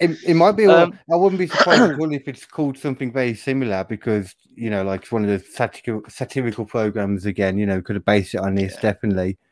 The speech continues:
Speaker 1: But this is something that apparently exists in the Vatican secret archives. Um, for, uh,
Speaker 2: Oh, no, shit, I know, I know where I heard this from. My friend told me about it recently, and he suggested it as a way to get a, um,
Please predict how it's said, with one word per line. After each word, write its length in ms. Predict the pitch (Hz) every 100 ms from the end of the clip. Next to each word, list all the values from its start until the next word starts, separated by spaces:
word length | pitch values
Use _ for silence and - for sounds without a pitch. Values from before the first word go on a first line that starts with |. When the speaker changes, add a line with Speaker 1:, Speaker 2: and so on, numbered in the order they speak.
| _ _
Speaker 1:
But 60 | 151
this 100 | 180
is 140 | 190 -
something 280 | 196 165 170
that 120 | 156
apparently 800 | 147 151 147 147 139 131 123 107
exists 540 | 127 113 131 127 - -
in 240 | - 117
the 140 | 117
Vatican 460 | 104 120 113 - 120
secret 340 | - 120 120
archives. 840 | 110 110 104 98 92 92 117 - - _ _ _ _ -
Um, 400 | 110 110 110 113 - _ _ _ -
for, 180 | 147 131 - - - - - -
uh, 360 | - 139 139 135 254
Speaker 2:
Oh, 80 |
no, 220 | 240 269 254
shit, 420 | - - 254 240
I 140 | 247
know, 200 | 240 233
I 160 | 214 233
know 220 | 226 214 208
where 160 | 202
I 80 | 196
heard 220 | 180 180
this 100 | 175
from. 160 | - 185
My 140 | 190 180
friend 420 | - 202 202 202
told 240 | - 180 160
me 80 |
about 260 | 151 151 151
it 60 | 147
recently, 460 | 165 180 135 131 135
and 80 |
he 60 | 139
suggested 560 | 127 143 156 143 147 151
it 100 | 139
as 140 | 135
a 60 | 135
way 320 | 135 139 131
to 120 | -
get 220 | 123 135 -
a, 360 | 127 135 135 135
um, 540 | 131 131 127 127 127